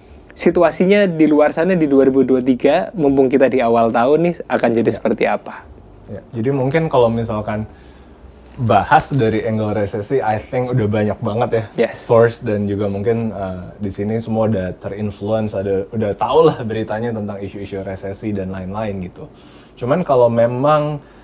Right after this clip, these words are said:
Speaker 2: kenapa kok impact-nya jadi khususnya di dua ribu dua dua, khususnya di quarter four ini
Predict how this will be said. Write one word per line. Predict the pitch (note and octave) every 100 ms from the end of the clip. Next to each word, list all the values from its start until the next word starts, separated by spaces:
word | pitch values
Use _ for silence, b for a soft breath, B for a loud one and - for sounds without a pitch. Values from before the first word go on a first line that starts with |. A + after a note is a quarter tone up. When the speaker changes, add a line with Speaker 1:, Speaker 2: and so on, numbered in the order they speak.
| b b b
Speaker 2:
kenapa | - A#2+ A2+ A2+ E3 D#3+
kok | - E3+
impact-nya | D3 A#2+ A2+ A#2 A#2 D3 D#3
jadi | C3 A2+
khususnya | A2+ A2+ G#2+ G#2+ C#3+
di | C3 G#2+ G#2 G2+
dua | G#2+ A2
ribu | A2 G#2+ A2 A2
dua | G#2+ A2 G#2
dua, | A2 D3+ D3
khususnya | A#2+ A#2+ C3 C#3
di | A2
quarter | - G2+ - G#2
four | - A#2 A2 F#2+
ini | A2 C#3 D#3+